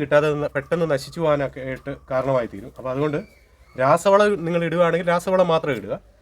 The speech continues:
ജൈവവളം, ആ, തെങ്ങുകളുടെ ചുവട്ടിൽ ചെയ്യുമ്പോൾ ജൈവവളം മാത്രം ഉപയോഗിക്കുക, അതാണ് നല്ലത്. ജൈവവളം ചെയ്യുന്നതുകൊണ്ട് ഞാൻ പ്രധാനമായിട്ടും നാല് വളങ്ങളാണ് ഇപ്പം കൊടുക്കാൻ പോകുന്നത്. ഒന്ന് ഏകദേശം ഒരു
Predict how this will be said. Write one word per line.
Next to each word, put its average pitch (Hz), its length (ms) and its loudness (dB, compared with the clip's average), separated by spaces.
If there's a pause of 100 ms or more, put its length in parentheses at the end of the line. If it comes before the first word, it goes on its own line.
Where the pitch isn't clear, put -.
(300)
ജൈവവളം, 190 600 2 (260)
ആ, 139 260 -4
തെങ്ങുകളുടെ 151 380 -4
ചുവട്ടിൽ 139 220 -8
ചെയ്യുമ്പോൾ 139 300 -2
ജൈവവളം 139 500 2
മാത്രം 139 380 -2
ഉപയോഗിക്കുക, 107 380 -8 (680)
അതാണ് 143 340 2
നല്ലത്. 123 240 0 (280)
ജൈവവളം 175 540 0 (160)
ചെയ്യുന്നതുകൊണ്ട് 156 440 -6
ഞാൻ 147 260 -2
പ്രധാനമായിട്ടും 151 480 -2
നാല് 143 360 -2 (360)
വളങ്ങളാണ് 139 460 -2
ഇപ്പം 135 120 -6
കൊടുക്കാൻ 131 320 -4
പോകുന്നത്. 113 320 -8 (540)
ഒന്ന് 151 260 -2 (580)
ഏകദേശം 160 360 -4
ഒരു 170 180 -4